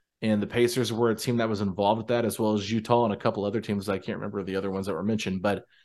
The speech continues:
the fact that the Pacers were involved in that, I think that's the only kind of buy now move I could see where they maybe have an opportunity to solidify that starting power forward position for the future and the present.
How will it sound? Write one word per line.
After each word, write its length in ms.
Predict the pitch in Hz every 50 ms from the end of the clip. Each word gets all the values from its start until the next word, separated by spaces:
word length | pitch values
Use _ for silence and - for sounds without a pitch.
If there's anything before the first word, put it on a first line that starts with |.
| _ _ _ _ _ -
the 80 | 113
fact 240 | - - 156 156 156
that 80 | - 135
the 80 | 123
Pacers 280 | - - 147 131 120 113
were 120 | 120 120
involved 340 | 117 110 104 120 120 117 117
in 60 | 110
that, 120 | 107 107 101
I 40 | 101
think 320 | - - 170 160 123 110
that's 260 | 117 123 135 139 139
the 140 | - 123 107
only 240 | 104 123 131 131 127
kind 180 | 123 131 123
of 140 | 120 110 104
buy 260 | 101 107 107 110 117
now 240 | 113 110 110 107 107
move 260 | 107 107 110 113 110
I 100 | 110 101
could 140 | 98 101 95
see 260 | - - - 110 113
where 100 | 110 107
they 100 | 98 101
maybe 400 | 98 101 107 107 107 107 107 104 - - - - - _
have 180 | - 135 139 127
an 80 | 127 120
opportunity 560 | 117 110 113 110 107 - 123 117 110 110 107
to 220 | 101 - 120 117
solidify 540 | 113 - 110 110 110 107 104 - 107 104 104
that 160 | 101 95 - - _ _ -
starting 320 | - - - 120 113 110 107
power 260 | - 113 107 101 95
forward 260 | - 110 113 110 107
position 360 | 104 98 104 104 - - 117
for 160 | 107 - 117
the 80 | 101 95
future 500 | - - 120 131 135 - 180 202 214 - _ _ _ _ _ _ _ _ _ _ -
and 180 | - 120 127
the 60 | 143 139
present. 400 | 139 180 175 170 165 202 202